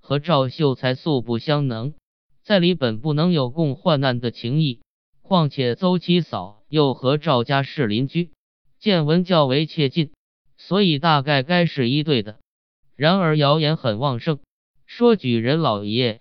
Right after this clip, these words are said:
虽然似乎没有亲到，却有一封长信，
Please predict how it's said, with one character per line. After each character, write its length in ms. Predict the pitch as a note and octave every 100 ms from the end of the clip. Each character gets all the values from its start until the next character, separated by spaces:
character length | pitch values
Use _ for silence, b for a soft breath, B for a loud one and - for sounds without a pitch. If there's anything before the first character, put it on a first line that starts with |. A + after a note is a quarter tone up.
| _
虽 240 | - F3 E3+
然 220 | D3 E3+
似 240 | - D3
乎 200 | B2+ D3
没 160 | C#3 C3+
有 160 | C#3
亲 340 | G#2+ - E3 D#3+
到， 260 | D3+ A2+ _ _ _ _ _
却 220 | - F3
有 160 | C#3 C3+
一 140 | D3+
封 240 | C3+ D#3+ D#3
长 300 | A2 B2 D#3+
信， 220 | E3+